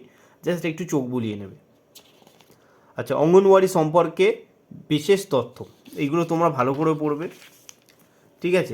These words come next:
শিশুদের সুস্থতা এবং শারীরিক বৃদ্ধি, এগুলো যেমন আছে, এগুলো তোমরা একটু ভালো করে পড়বে, এগুলো তোমাদের জন্য খুব ইম্পর্টেন্ট থাকবে। ভিটামিনগুলো কী কাজে লাগে, সেগুলো ভালো করে পড়বে। দেখো, অঙ্গনওয়াড়ি ও পুষ্টি বিষয়ক প্রশ্ন, এই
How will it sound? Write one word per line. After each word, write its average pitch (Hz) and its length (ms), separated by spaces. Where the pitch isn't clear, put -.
শিশুদের 151 480
সুস্থতা 151 340
এবং 147 120
শারীরিক 139 280
বৃদ্ধি, 143 400
এগুলো 143 220
যেমন 147 200
আছে, 143 200
এগুলো 143 160
তোমরা 147 200
একটু 147 200
ভালো 131 200
করে 147 200
পড়বে, 127 300
এগুলো 135 160
তোমাদের 131 320
জন্য 139 120
খুব 131 80
ইম্পর্টেন্ট 127 480
থাকবে। 123 220
ভিটামিনগুলো 139 520
কী 139 80
কাজে 127 300
লাগে, 131 240
সেগুলো 123 200
ভালো 120 180
করে 135 200
পড়বে। 123 260
দেখো, 135 220
অঙ্গনওয়াড়ি 175 460
ও - 20
পুষ্টি 160 260
বিষয়ক 165 360
প্রশ্ন, 135 240
এই 151 60